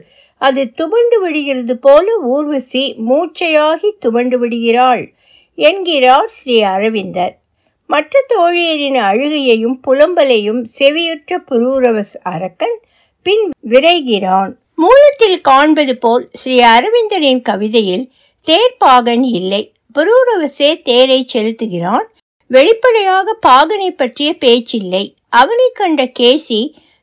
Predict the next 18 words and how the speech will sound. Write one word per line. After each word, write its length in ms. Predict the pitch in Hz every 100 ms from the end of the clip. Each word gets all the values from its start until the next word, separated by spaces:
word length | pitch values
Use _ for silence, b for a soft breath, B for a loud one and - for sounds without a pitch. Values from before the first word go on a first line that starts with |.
| _
தான் 240 | 277 262 254
வெல்லப்படுவோம் 840 | 247 285 453 403 330 311 320 427
என 200 | 381 254 226
உணர்ந்து 440 | 202 220 254 202 226 -
ஊர்வசியை 680 | 247 381 440 403 339 285 247 240
பனியின் 520 | 220 226 427 466 359
மீது 300 | 247 233 240 226
போட்டுவிட்டு 680 | 220 202 202 180 170 - 508 b b b _
ஓடோடி 580 | 202 214 233 269 320 466
மறைகிறான். 760 | 359 196 180 202 202 165 180 190 _ _ _ _ -
உணர்விழந்து 680 | 254 311 311 320 320 359 453
கிடக்கும் 500 | 339 254 254 247 214
அவளை 380 | 180 190 196 254 -
அள்ளி 360 | 214 247 415 440
எடுத்து 380 | 226 208 220 277
தேரில் 500 | - 240 262 254 214
இருத்தி 380 | 180 175 185 202
கொண்டு 320 | - 202 240